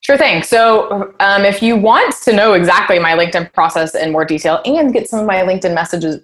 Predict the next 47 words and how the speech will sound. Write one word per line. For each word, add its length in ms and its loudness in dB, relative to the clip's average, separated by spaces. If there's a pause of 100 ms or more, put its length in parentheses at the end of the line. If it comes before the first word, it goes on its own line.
message 340 -6
templates 540 -4
for 240 -4 (100)
free, 300 0
I 180 0
have 320 0
a 220 -2
free 180 0
masterclass 800 0
that 100 -2
you 80 -2
can 140 -4
sign 160 -2
up 160 -6
for 100 -2
right 140 0
now. 220 -2
And 80 -4
if 100 -10
you 80 -2
stay, 580 -2 (360)
um, 260 0
till 140 0
the 100 4
end, 300 0
I 80 0
give 240 0
you 180 2
some 180 -4
free 160 -2
message 320 -4
templates 340 -2
that 100 -2
you 60 -4
can 120 -6
basically 300 -4
swipe 400 -2 (100)
and 180 -4
use. 380 -4
And 100 -2
that's 200 -2
at 240 0
B 160 0
two 120 2
B 200 0
dot 240 2
social 500 -4